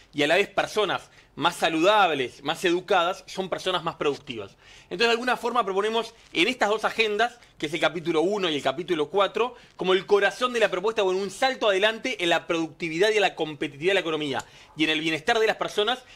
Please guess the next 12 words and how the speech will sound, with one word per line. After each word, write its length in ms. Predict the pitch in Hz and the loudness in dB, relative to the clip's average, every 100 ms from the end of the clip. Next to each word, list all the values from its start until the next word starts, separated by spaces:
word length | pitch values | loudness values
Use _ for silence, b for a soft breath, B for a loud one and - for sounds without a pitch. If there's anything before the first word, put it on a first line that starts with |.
| B | B
que 100 | 185 | 0
nos 100 | 180 | 2
permitan 380 | 185 185 220 220 | 2 -2 -2 -2
salir 460 | 196 175 185 226 208 | 0 -2 -2 -2 0
de 80 | 180 | 0
la 120 | 165 | 2
trampa 200 | 180 185 | 0 0
del 80 | 175 | -2
ingreso 280 | 190 190 | -2 -2
medio 200 | 190 208 | -2 -2
y 40 | 214 | 0
movernos 680 | 190 196 220 208 220 220 | 0 2 2 0 -4 -6